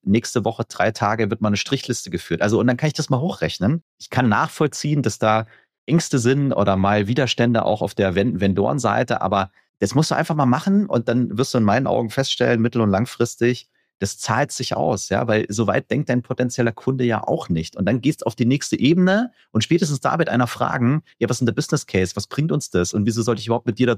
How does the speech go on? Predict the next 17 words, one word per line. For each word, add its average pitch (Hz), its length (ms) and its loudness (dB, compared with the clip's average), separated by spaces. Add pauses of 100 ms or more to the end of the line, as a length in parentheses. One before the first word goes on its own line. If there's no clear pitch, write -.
(140)
dazu - 280 -4
Zeit - 260 -6
verbringen?“ 82 420 -6 (340)
Und 98 60 2
wenn 101 80 6
du's 101 120 0
dann 110 140 0
nicht - 240 -4
hast, - 220 -4
dann 107 100 0
hast - 140 -2
du - 20 -6
schon 110 100 -12
verkackt. - 520 -10 (280)
Also 95 280 2
Zahlen, 87 500 -2
Fragen, 82 480 -2